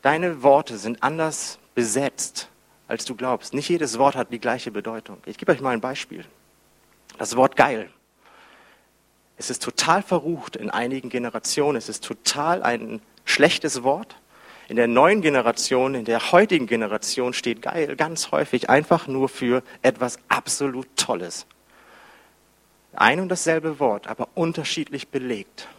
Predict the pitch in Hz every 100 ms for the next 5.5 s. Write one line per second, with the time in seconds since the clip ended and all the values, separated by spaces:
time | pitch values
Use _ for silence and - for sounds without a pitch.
0 | - _ _ _ _ _ _ _ _ _
1 | _ _ _ - - _ _ _ _ _
2 | - - - _ _ _ _ _ _ _
3 | _ _ _ - 113 135 - 147 - 147
4 | - 151 135 104 101 - 123 113 - 110
5 | 123 143 - 127